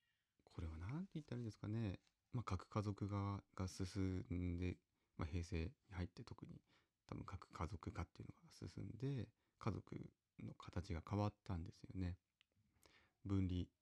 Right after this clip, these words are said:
されてきたわけですよね。で、そうなると、つ-、つながり、その血のつながり、縁のつながりっていうのもちょっと、まあ、薄れてきたっていうとあれですけど、やっ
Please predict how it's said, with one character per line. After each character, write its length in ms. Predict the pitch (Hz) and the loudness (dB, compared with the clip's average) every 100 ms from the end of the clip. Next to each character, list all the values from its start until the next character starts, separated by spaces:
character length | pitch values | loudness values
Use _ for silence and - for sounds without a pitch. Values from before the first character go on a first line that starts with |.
| _ - | _ -4
さ 100 | 85 | -2
れ 100 | 80 | 0
て 120 | 85 | -2
き 100 | - | -6
た 80 | - - | -14 -12
わ 80 | - | -12
け 80 | - | -10
で 80 | - | -12
す 100 | - | -6
よ 60 | |
ね。 200 | 107 104 110 | 0 0 0
で、 120 | 139 139 _ _ _ _ _ _ _ _ | -2 -4 _ _ _ _ _ _ _ _
そ 160 | - 147 | -2 2
う 40 | |
な 60 | 147 | 4
る 100 | 107 | 2
と、 200 | 120 110 _ _ | 0 -2 _ _
つ-、 100 | - - - | -18 -10 4
つ 60 | |
な 120 | 104 101 | 6 8
が 100 | 98 | 8
り、 240 | 95 92 - _ _ - | 6 4 -2 _ _ -14
そ 60 | - | -10
の 100 | - | -8
血 140 | - 92 | -2 2
の 100 | 82 | 2
つ 140 | - | 0
な 80 | 85 | -2
が 80 | 82 | 0
り、 100 | 87 | 2
縁 80 | 85 | 2
の 80 | |
つ 140 | 80 85 | 2 0
な 80 | 82 | 2
が 80 | |
り 60 | 80 | 2
っ 20 | |
て 140 | 80 95 | 0 -2
い 40 | |
う 20 | |
の 60 | 85 | 2
も 180 | 78 78 | 2 0
ち 80 | - | -2
ょ 20 | |
っ 20 | - | -2
と、 120 | - | -4
ま 80 | - | -8
あ、 20 | - | -8
薄 180 | 98 151 | -4 -2
れ 80 | |
て 100 | 160 | -2
き 100 | - | -2
た 80 | - | -2
っ 20 | |
て 100 | 104 | -2
い 40 | - | -4
う 20 | |
と 80 | - | -10
あ 40 | |
れ 60 | 123 | -14
で 80 | - | -14
す 100 | - | -16
け 100 | - | -6
ど、 120 | 131 | -2
や 60 | |
っ 40 | 135 | 0